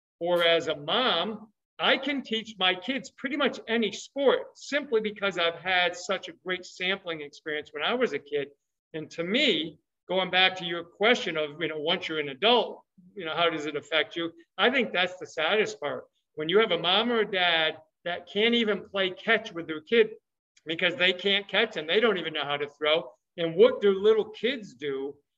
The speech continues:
They watch, they mimic, and they, they watch your modeling. And if you don't know how to throw well, well, they're probably not gonna learn unless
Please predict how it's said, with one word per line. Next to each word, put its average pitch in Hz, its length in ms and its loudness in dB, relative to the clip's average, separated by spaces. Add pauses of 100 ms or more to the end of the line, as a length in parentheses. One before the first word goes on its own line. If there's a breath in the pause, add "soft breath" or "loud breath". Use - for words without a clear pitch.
(320)
They 202 300 6
watch, 175 640 0 (500)
they 175 220 0
mimic, 190 600 2 (420)
and 180 200 -4
they, 175 260 0 (240)
they 180 380 2 (100)
watch 180 520 2
your 190 240 4
modeling. 190 640 -2 (140)
And 170 120 0
if 180 140 2
you 214 140 2
don't 277 180 2
know 214 80 -2
how 214 140 2
to 190 100 -4
throw 247 420 0
well, 156 360 2
well, 147 180 -4
they're 254 160 2
probably 180 320 -2
not 165 240 2
gonna 160 140 -6
learn 170 300 0
unless 160 320 -2